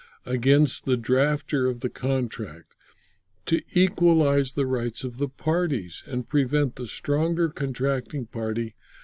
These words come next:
from taking advantage of the weaker party. Contracts of adhesion should be avoided, if at all possible. Although the profits that can be made from a contract of adhesion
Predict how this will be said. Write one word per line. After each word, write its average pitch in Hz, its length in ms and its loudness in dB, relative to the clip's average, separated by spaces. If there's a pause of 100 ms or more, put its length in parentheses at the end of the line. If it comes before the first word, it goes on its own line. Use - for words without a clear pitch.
(160)
from 127 240 -2
taking 123 500 -2
advantage 110 640 -4
of 110 200 -12
the 120 100 -8
weaker 120 480 -4
party. 85 480 -14 (840)
Contracts 156 840 2 (140)
of 135 340 0
adhesion 117 1000 -4 (560)
should 190 400 -2
be 185 100 2
avoided, 170 800 0 (100)
if - 220 -4
at 180 80 -2
all 170 180 0
possible. 151 800 -4 (640)
Although 151 300 6
the 156 120 4
profits 175 640 -2
that 160 160 -6
can 160 160 2
be 151 160 2
made 147 320 2
from 151 180 -4
a 131 80 -4
contract 131 720 -2
of 123 240 -2
adhesion 135 640 -4